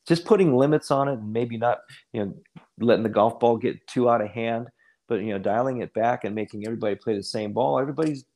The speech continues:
characteristics are different. That's why there's different golf balls out there, high spin, low spin.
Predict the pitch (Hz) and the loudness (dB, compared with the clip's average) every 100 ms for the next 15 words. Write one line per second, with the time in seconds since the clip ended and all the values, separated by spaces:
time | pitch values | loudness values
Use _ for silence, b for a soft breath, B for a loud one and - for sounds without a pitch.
0 | _ - _ 139 135 117 147 - 120 101 | _ -20 _ -4 -4 -2 -2 -4 -4 -2
1 | 127 147 107 90 95 117 127 110 92 117 | -2 -2 -2 -2 0 2 2 2 0 -2
2 | 107 95 117 - 120 101 101 92 98 98 | 0 4 4 4 2 4 0 -2 -2 -2
3 | 90 B B - 123 127 - - 95 92 | -2 B B 0 4 4 0 -6 -6 -2
4 | 117 123 - - 92 85 | 0 0 -2 -6 -6 -8